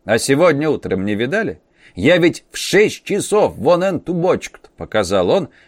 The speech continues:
по двору катал. Целых два часа, Надька. Гимнастика, что ли, это? И сам я не пойму.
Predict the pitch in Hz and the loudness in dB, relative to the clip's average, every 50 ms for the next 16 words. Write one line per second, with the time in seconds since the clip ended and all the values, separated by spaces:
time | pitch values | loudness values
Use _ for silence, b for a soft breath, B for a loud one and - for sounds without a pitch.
0 | b b b - 208 220 170 127 120 113 101 92 - 87 76 - - 57 53 - | b b b 2 2 4 4 2 2 0 0 -2 -4 -10 -12 -12 -14 -16 -18 -20
1 | _ _ _ _ _ _ _ _ _ _ _ - - - - 156 220 254 262 254 | _ _ _ _ _ _ _ _ _ _ _ -12 -8 0 2 4 4 6 4 6
2 | 254 240 - - - - 147 87 90 139 208 220 - - - - 170 131 90 98 | 6 4 2 2 -4 -12 -10 -2 0 0 0 0 -2 -6 -6 0 0 0 0 0
3 | 151 131 - - - - - - - _ _ _ _ _ _ _ _ _ - 104 | -2 -2 -2 -6 -14 -16 -18 -18 -18 _ _ _ _ _ _ _ _ _ -4 0
4 | 123 160 123 110 151 156 - - - - - - - 139 135 127 120 117 104 - | 0 2 2 2 -2 -4 -6 -12 -18 -16 -14 -10 -8 -6 -4 -2 -2 -4 -4 -4
5 | 98 101 98 113 - 139 156 185 190 170 113 - 143 165 165 143 139 131 123 117 | -8 -8 -8 -8 -8 -8 -4 -2 0 0 2 2 2 2 4 2 2 0 0 -2
6 | 95 - 107 98 87 73 62 53 _ | -4 -4 -4 -6 -6 -8 -12 -18 _